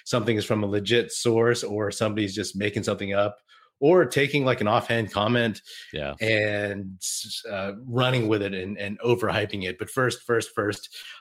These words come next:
Speaker 1: uh, of course, uh, Mike Dunleavy Junior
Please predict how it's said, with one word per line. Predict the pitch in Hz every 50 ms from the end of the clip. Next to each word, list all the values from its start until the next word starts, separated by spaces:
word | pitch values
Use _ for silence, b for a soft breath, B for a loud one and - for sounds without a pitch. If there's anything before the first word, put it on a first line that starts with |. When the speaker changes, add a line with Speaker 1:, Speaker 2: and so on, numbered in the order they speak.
| B B
Speaker 1:
uh, | 104 104 104 101 101 101 107 107 -
of | 104 -
course, | - 123 123 120 113 - - - - b b b b b b _ _ -
uh, | 113 107 104 104 104 - - - - _ _ _ _ _ _
Mike | - 131 135 131 - -
Dunleavy | 131 123 120 120 117 117 113 104 117 120 135 160 - - _ _ _ _ _ _ _ 95
Junior | 90 98 110 107 101 101 104 110 123 143 151 143 -